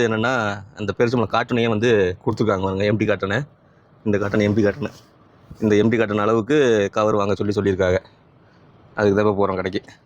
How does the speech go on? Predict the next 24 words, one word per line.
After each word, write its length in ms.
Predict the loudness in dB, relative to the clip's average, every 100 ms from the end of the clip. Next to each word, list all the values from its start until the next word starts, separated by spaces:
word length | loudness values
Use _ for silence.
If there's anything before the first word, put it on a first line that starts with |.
| _ _ _ _ -20 -10 -6 -2
ம். 100 | -4 -6 -20 -20 -20 -20 -20 -20 -20 -20 -20 -20 -20 -20 -20 -20 -20 -20 -20 -20 -20 -20 -20 -20 -20 -20 -20 -20 -16 -12 -10 -8 -2
அங்க 180 | 0 2
போ-, 120 | -2 -4 -18 -16 -14 -12 -12 -12 -12 -6 2
குபூஸ் 300 | 6 8 8
வாங்கி 160 | 6 6
கொடுத்தாருன்னு 420 | 2 2 2 2 2
பேரு, 200 | 4 2 0 -4 -4
அதை 100 | -2 0
சாப்பிட 220 | -2 0 0
கூட 120 | 0 -2
இல்ல, 100 | -4 -8 -4
சாப்பிட 200 | 0 0
கூட, 100 | -2 -6 _ -6
அதுக்குள்ளேயும் 340 | -2 0 0
கால் 120 | -2 -2
பண்ணிட்டாங்களே. 360 | -4 -4 -6 -10 -14 -8 -4 -2
நான் 160 | -2 -4
முட்டை 180 | 0 2
இரு-, 160 | 2 0
முட்டை 160 | -2 -2
பொரிச்சு 240 | -2 0
சாப்பிடலாம் 300 | 0 0 0 0
அப்படி 160 | 0
ரெடியா 220 | 0 2